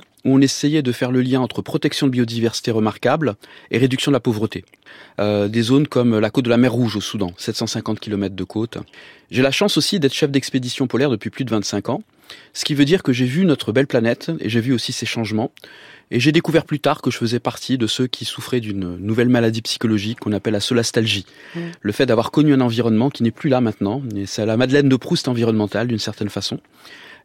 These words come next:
Speaker 1: Il y a quelques belles histoires aussi. On voit des choses capables de se régénérer. Si on laisse la nature, euh, se réparer, elle est capable de le faire.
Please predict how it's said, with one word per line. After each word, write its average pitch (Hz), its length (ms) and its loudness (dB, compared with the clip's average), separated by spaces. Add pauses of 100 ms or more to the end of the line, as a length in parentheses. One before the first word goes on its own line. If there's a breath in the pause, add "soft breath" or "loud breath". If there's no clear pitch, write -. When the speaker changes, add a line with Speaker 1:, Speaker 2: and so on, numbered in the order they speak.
Speaker 1:
Il 113 40 -2
y 110 40 0
a - 20 0
quelques 147 240 2
belles 135 140 6
histoires 143 420 2
aussi. 170 340 2
On 120 140 2
voit 117 160 2
des 107 320 0
choses - 300 -4
capables 113 260 -2
de 107 60 -6
se 104 140 -4
régénérer. 113 580 0
Si - 160 -8
on 110 60 -2
laisse 110 180 -2
la 104 80 0
nature, 104 480 -4
euh, 95 60 -12 (200 soft breath)
se - 160 -2
réparer, 117 340 0
elle 104 80 0
est 104 40 -4
capable 101 280 -6
de 101 80 -6
le 95 60 -8
faire. 165 240 -8